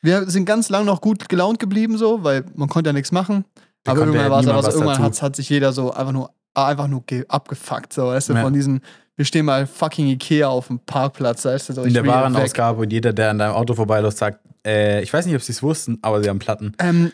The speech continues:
Speaker 1: vielleicht haben sie gesehen, also jetzt, ich sehe zwar, dass sie ihren kompletten Wagen leer geräumt haben und drei Leute um den Reifen rumstehen, aber vielleicht haben sie gesehen,
Speaker 2: Der ist platt.
Speaker 1: der ist platt.
Speaker 2: <laughs>
Speaker 1: Also jetzt, ich bin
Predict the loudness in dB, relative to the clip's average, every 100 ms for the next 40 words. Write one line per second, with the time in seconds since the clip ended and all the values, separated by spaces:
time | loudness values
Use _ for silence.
0 | -8 -2 0 2 2 2 4 4 4 2
1 | -2 _ -2 2 2 2 -2 -8 -6 -2
2 | 0 0 0 0 0 0 0 0 0 0
3 | 0 -2 -2 -2 -4 -2 -2 -2 -2 0
4 | 0 0 0 0 0 -2 -4 -6 -2 -4
5 | 0 2 4 2 -2 0 2 2 0 0
6 | -2 -2 -10 _ _ _ _ _ _ -14
7 | _ -10 -10 -6 -8 -8 _ -8 -2 -2
8 | -2 -2 -2 -4 -2 0 0 -2 -8 -8
9 | -4 -6 -6 -8 -6 -2 2 2